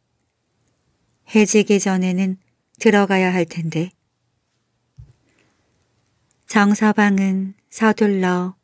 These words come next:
장터를 떠났어요. 한 고개 넘고 두 고개를 넘어 막 세 고개째 들어서는데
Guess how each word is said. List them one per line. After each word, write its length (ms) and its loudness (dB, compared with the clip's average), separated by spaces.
장터를 680 0
떠났어요. 720 0
한 320 4
고개 420 0
넘고 760 -4
두 320 4
고개를 560 0
넘어 400 -2
막 280 0
세 280 2
고개째 1000 -2
들어서는데 960 0